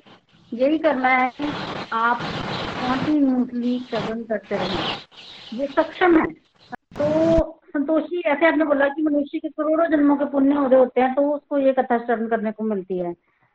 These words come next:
तो मैं जब भी ये पढ़ती हूँ, शास्त्र में लिखा हुआ, तो मैं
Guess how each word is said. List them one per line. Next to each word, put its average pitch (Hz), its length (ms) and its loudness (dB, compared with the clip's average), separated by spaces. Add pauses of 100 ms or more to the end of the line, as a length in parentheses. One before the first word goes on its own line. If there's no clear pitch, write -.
(400)
तो 285 140 -4
मैं 294 200 2
जब 294 100 6
भी 330 180 4
ये 370 60 4
पढ़ती 285 320 2
हूँ, 339 120 2
शास्त्र 294 400 2
में 320 120 6
लिखा 254 280 -2
हुआ, 302 140 2
तो 311 120 -4
मैं 302 480 -2